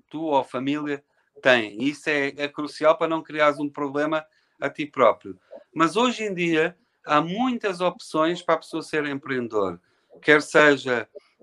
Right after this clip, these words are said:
ah, com, com pequenos negócios na internet, com parcerias com, ah, empresas que o que precisam é de pessoas para fazer pequenas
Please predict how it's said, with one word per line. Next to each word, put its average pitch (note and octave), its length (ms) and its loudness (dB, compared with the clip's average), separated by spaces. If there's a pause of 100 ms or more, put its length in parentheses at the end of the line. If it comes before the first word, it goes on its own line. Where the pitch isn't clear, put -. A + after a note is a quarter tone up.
ah, B2+ 400 -2 (320)
com, D3 240 2 (140)
com D3 180 -2
pequenos C#3+ 360 -4
negócios C#3+ 340 0
na C3+ 100 -4
internet, C#3+ 760 0 (420)
com C#3 420 2
parcerias C#3+ 840 0
com, C3 520 -2 (280)
ah, B2 460 4
empresas C#3 720 -4
que - 140 -10
o C3+ 80 -12
que - 100 -20
precisam A#2+ 720 -4 (400)
é C3+ 140 0
de C3+ 60 -16
pessoas D3 360 -2
para C#3 140 -6
fazer C3 340 -4
pequenas B2+ 580 -4